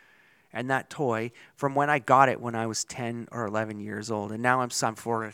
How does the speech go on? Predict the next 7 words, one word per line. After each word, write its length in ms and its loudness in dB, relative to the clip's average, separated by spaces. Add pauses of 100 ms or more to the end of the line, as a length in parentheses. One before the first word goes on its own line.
(100)
forty, 420 -10 (1000)
forty-something. 800 -8 (1160)
So 300 0 (260)
anyway, 420 -6 (1600)
what 300 -6
God 360 4
did 440 0